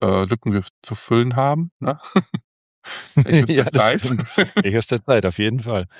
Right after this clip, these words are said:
Speaker 1: Müssen wir uns auf jeden Fall angucken. Und Rebirth, äh, hast du ja schon mal gespielt, ich auch noch
Speaker 2: Ja.
Speaker 1: nicht. Das muss ich mir auch dann mal dringend angucken.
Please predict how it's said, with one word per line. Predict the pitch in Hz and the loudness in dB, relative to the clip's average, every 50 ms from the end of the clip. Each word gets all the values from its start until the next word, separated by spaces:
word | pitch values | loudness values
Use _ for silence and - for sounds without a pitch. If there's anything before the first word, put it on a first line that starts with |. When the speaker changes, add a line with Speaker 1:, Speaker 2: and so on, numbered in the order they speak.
| - - _ - - - - - - - | -20 -20 _ -16 -12 -10 -10 -10 -12 -8
Speaker 1:
Müssen | - 127 127 - | -4 -4 -4 -2
wir | 127 123 | -2 -4
uns | 117 - | -2 -2
auf | 123 117 | -4 -2
jeden | 135 117 113 | -2 -2 -2
Fall | - - 107 | 2 2 2
angucken. | 117 123 - 151 135 - - 127 | 2 0 0 -2 -2 -2 -2 -4
Und | 123 127 - - | -4 -4 -2 -2
Rebirth, | 120 113 - 110 110 117 131 160 - - - - - | -2 -2 2 2 4 4 4 2 0 -6 -10 -6 -2
äh, | - 139 143 143 147 147 131 - - | 0 2 2 2 0 -4 -6 -8 -4
hast | - 131 123 - - | -2 -2 -2 -2 -2
du | 151 | 0
ja | 160 143 | 0 0
schon | 139 - - 151 | 0 -2 -2 -2
mal | 143 143 | -2 -2
gespielt, | 156 - - - 135 131 - - | -2 -6 -4 -2 -2 -2 -2 -2
ich | - - - - | -6 -8 -6 -2
auch | - - 107 - - | 0 0 0 0 0
noch | 135 127 - | -4 -2 2
Speaker 2:
Ja. | 95 98 | 2 2
Speaker 1:
nicht. | 101 - - | 2 0 -4
Das | 120 - | -6 -4
muss | 123 117 - | -4 -4 -4
ich | - - | -6 -10
mir | - 117 - - | -8 -6 -2 -2
auch | 113 - | -2 -2
dann | - - 92 | -2 -4 -2
mal | 87 87 | -2 -2
dringend | - - - - - - | -4 -4 -6 -6 -6 -8
angucken. | - - 107 - - - - 92 | -10 -10 -10 -12 -12 -10 -8 -10